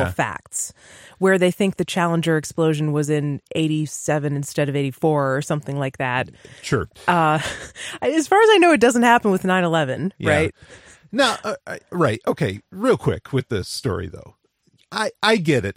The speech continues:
Speaker 1: I understand this is professional stuff. This kind of thing shouldn't be showing up. That said,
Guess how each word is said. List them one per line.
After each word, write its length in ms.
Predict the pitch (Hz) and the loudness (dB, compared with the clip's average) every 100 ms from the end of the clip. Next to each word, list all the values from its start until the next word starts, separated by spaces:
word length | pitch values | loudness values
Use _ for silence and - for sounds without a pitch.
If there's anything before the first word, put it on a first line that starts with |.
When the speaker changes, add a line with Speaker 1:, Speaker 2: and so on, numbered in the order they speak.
| - | -4
Speaker 1:
I 180 | 170 180 | 0 0
understand 680 | 165 - - 135 127 123 | 0 -2 -2 0 0 -2
this 320 | 117 120 131 - | -8 -10 -10 -10
is 20 | |
professional 640 | - 120 135 135 - 139 123 | -12 -6 -4 -4 -2 -4 -4
stuff. 540 | - 110 107 104 _ | -6 -4 -4 -6 _
This 220 | 110 123 | -8 -8
kind 180 | - 120 | -6 -6
of 80 | 117 | -4
thing 180 | 110 101 | -6 -8
shouldn't 300 | - 110 98 | -6 -8 -6
be 60 | 98 | -8
showing 440 | - 95 95 85 | -8 -8 -8 -12
up. 160 | 90 _ _ _ - | -16 _ _ _ -2
That 240 | 233 - | -2 -2
said, 400 | - 143 95 - | -4 -4 -4 -6